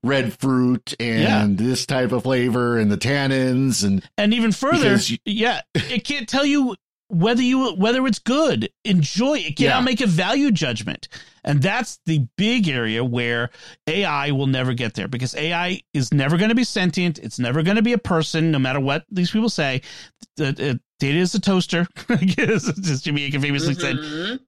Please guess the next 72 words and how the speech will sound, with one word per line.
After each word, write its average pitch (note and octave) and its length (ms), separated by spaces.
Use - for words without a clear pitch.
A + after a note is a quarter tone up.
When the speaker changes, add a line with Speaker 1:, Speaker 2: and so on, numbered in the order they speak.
Speaker 2:
And G3 100
it's G3 100
Speaker 1:
One, A#3+ 140
Speaker 2:
never - 60
gonna A3 100
Speaker 1:
one A#3 60
Speaker 2:
be B3+ 40
able B3 100
to - 20
Speaker 1:
thing, G3 80
Speaker 2:
make - 20
a - 40
Speaker 1:
though, - 120
Speaker 2:
value G3 180
Speaker 1:
is C#3+ 60
Speaker 2:
judgment. A2 320
Go F3 80
ahead, D#3+ 140
Father F3+ 180
Corey. F#3 140
Speaker 1:
one, C3 200
one E3 140
thing F#3+ 100
it F#3 300
will F3 180
do, D#3 160
though, B2+ 160
is B2 80
it C#3+ 140
could B2+ 240
tell A2+ 160
you A2+ 100
what A2+ 160
are A#2 80
some B2+ 200
good C#3 220
food F3 240
pairings F#2 460
to F#2+ 80
go E2+ 180
with C#2+ 240
it. - 160
Speaker 2:
Definitely. G3+ 440
Speaker 3:
It E3+ 180
could. B2 380
It C#3 180
could. - 160
Speaker 1:
You A#2 80
know, G2 260
because B2+ 460
it D#3+ 80
would D3 220
know C3+ 240
that, D3 180
again, C#3 380
like, - 360
this F#2+ 280
kind D3 240
of D3+ 100
food, C3 260
this A#2 160
savory D3+ 440
food C#3 340
is A2+ 100
good A#2+ 200
with A2+ 160
a - 20
sweeter D3+ 380
wine B2+ 400
or A2 80
vice A2 200
versa. A2 360